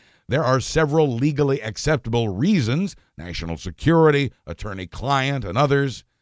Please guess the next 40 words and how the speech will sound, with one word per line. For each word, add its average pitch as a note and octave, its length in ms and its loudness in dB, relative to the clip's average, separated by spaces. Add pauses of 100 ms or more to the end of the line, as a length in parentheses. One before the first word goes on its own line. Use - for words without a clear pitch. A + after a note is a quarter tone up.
But C3 220 -2
Bannon F3 400 0
didn't F#3 280 -4
say D#3+ 260 0
which, C#3+ 580 2
and B2 420 -4
the G#2+ 140 -2
White E3 300 4
House A#2 520 -2
then B2+ 340 -2
denied C3+ 640 2
it C#3+ 120 0
had D3 180 -2
gagged E3 300 0
him. F#2 240 -4 (760)
Still, E3+ 380 2
in A#2+ 180 -4
the A#2+ 80 0
middle E3+ 340 2
of F3 100 0
those D#3 240 0
proceedings, B2+ 640 -4
lawmakers D3 520 0
realized C#3+ 480 2
a A#2 80 0
voluntary A2+ 840 2
interview G2+ 400 0
wasn't G#2+ 400 0
enough, D3 340 2 (300)
that F#2+ 140 -6
Bannon D3+ 320 -2
would A#2+ 100 -4
have D3 220 0
to C3+ 80 -8
be C3+ 140 -4
subpoenaed A#2 640 -2
to F#2+ 80 -8
testify B2+ 600 0
under C3 300 2
oath. G2+ 360 0